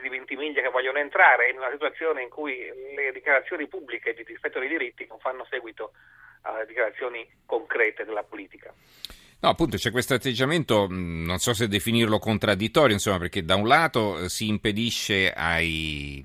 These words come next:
Speaker 2: a-, agli immigrati che vogliono entrare dall'Italia di passare il confine di Ventimiglia e quindi di entrare in Francia, e dall'altro invece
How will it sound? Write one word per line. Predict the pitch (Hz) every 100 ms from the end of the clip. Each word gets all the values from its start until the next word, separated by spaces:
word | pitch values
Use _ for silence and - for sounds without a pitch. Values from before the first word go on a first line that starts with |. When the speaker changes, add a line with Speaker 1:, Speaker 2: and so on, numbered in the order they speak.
| 69 50
Speaker 2:
a-, | 71 67 53 50 52 55
agli | - 76
immigrati | 87 87 90 104 95
che | 87 80
vogliono | 82 98 104 95 90
entrare | 87 - 107 98
dall'Italia | 90 90 87 107 107 110 101 92 82
di | 78 80
passare | 85 - 92 87
il | 82
confine | 87 - 92 82
di | 82
Ventimiglia | 87 78 92 87
e | 80
quindi | 90 80
di | 73
entrare | 80 82 78
in | 73
Francia, | - 76 67 - 78
e |
dall'altro | 95 117 143 120
invece | 104 120 101